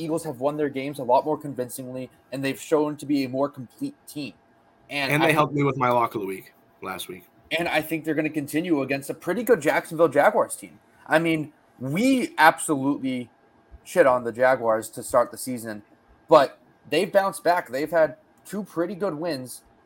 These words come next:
Speaker 1: and they're, they're sitting at two and one right now against the three and oh Philadelphia Eagles.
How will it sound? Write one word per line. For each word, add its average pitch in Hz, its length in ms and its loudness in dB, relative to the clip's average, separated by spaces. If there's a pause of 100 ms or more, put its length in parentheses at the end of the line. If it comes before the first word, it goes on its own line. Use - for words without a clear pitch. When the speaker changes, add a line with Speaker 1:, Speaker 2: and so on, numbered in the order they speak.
(380)
Speaker 1:
and 143 440 -4
they're, 131 240 -4
they're 135 100 -14
sitting 185 260 -8
at 151 100 -8
two 202 200 -8
and 208 100 -8
one 170 160 -2
right 151 160 -4
now 135 160 -4
against 131 220 -10
the 131 60 -14
three 151 340 -8
and 151 80 -10
oh 151 160 -2
Philadelphia 139 520 -4
Eagles. 135 480 -4